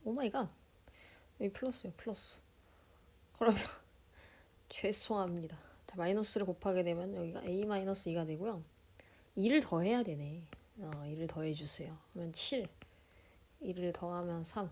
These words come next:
그러면 겹치는 부분이 삼보다 크고 오보다 작다.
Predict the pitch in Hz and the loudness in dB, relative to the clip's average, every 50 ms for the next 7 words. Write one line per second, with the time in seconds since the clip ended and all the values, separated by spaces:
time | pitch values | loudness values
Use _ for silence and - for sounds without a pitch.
0 | - - - 185 196 214 208 - 170 - - - 226 220 226 214 185 175 160 160 | -6 -8 -6 -4 -4 -2 -2 -4 -4 -2 0 2 2 4 4 2 2 0 0 0
1 | 165 180 220 294 415 - - - - - - - - - - - - - - - | 0 0 0 0 -2 -6 -12 -20 -20 -20 -20 -20 -20 -20 -14 -14 -14 -14 -14 -18
2 | - - - - - - - - - - - - - - - - - 277 302 320 | -20 -20 -20 -20 -20 -20 -20 -20 -20 -20 -20 -20 -14 -12 -10 -6 -4 -4 -2 -2
3 | 330 311 349 339 320 311 311 - 294 294 294 302 254 196 190 202 208 202 196 185 | 0 2 4 4 4 2 2 0 0 4 6 8 8 6 8 6 6 6 4 2
4 | - - - - - 160 165 - | 2 -4 -8 -6 -6 -6 -6 -8